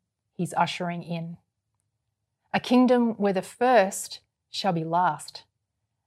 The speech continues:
and where the least is given the seat of honour, and where the greatest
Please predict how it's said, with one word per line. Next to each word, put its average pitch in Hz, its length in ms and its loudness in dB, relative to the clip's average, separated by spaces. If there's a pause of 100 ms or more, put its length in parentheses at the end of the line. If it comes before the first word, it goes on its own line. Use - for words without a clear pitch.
and 214 140 6
where 208 80 4
the 190 100 2
least 214 640 0 (340)
is 196 160 0
given 196 320 0
the 180 100 -2
seat 185 260 -2
of 156 200 -6
honour, 190 380 -2 (720)
and 220 180 6
where 214 140 6
the 214 100 4
greatest 220 920 2